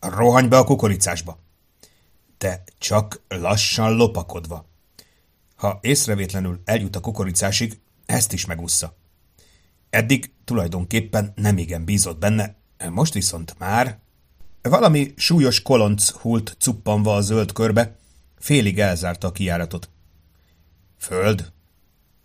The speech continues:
Valamilyen nedves rög? De most egy másik is. Mél megdermedt. Aztán egy ismerős hangot hallott.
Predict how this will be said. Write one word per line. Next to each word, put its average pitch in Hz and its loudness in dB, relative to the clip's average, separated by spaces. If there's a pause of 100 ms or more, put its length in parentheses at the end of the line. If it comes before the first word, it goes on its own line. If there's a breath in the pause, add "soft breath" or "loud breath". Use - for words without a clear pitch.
Valamilyen 98 0 (120)
nedves 92 -4
rög? 92 -6 (1200)
De 113 0
most 110 -4
egy 120 2
másik 101 -2
is. - -10 (600)
Mél 110 2
megdermedt. 90 -6 (1400)
Aztán 131 2
egy 131 0
ismerős 98 2
hangot 92 -4
hallott. 85 -6